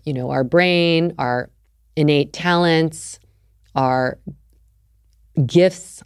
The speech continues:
of any kind, um, they're just the beginning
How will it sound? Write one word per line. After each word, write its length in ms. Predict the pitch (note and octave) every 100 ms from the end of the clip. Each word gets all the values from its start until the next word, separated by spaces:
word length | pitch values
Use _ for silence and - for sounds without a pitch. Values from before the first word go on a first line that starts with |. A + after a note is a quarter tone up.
| -
of 120 | D#3
any 140 | E3+
kind, 600 | E3 E3+ D#3+ F#3 A#3+ B3+ - _ _ -
um, 280 | D3+ D3 - D#3+
they're 160 | F#3+
just 520 | A3 - D#4 D#4 - -
the 100 | F#3
beginning 800 | D3+ C3 D#3+ F3+ E3 C#3 C#3+